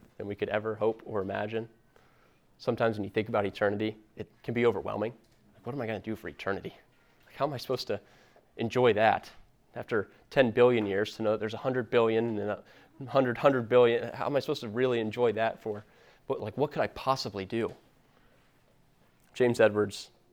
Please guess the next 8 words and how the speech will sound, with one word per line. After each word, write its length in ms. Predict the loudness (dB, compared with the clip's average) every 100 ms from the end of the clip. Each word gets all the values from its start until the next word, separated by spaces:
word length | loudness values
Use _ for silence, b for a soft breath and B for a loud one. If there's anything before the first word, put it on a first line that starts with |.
| -6
addresses 460 | 4 4 4 0
this. 220 | 0 0
He 100 | -2
says, 180 | -6 -2
"God's 300 | 6 8 6
power 380 | 2 2 2 2
to 140 | -2
create 600 | -10 -8 -4 0 0 -2